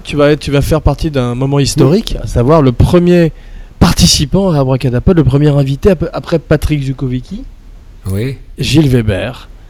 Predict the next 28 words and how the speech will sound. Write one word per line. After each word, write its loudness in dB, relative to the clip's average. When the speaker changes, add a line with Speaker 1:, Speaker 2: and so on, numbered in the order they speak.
Speaker 2:
Mais 0
non, 4
parce 0
que -2
j'étais 2
dans 2
le, 0
Speaker 1:
Abracadapod. -2
Speaker 2:
j'étais -2
dans 2
Abra-, -2
Abracadabod, -2
le -2
premier. -4
Speaker 1:
Dans 0
le 2
premier ? 2
Speaker 2:
Oui, -6
t'es, -2
tu -6
te -6
rappelles -2
pas ? -6
Speaker 1:
Non, 2
qu'est-ce -4
que -8
tu -10
faisais ? -2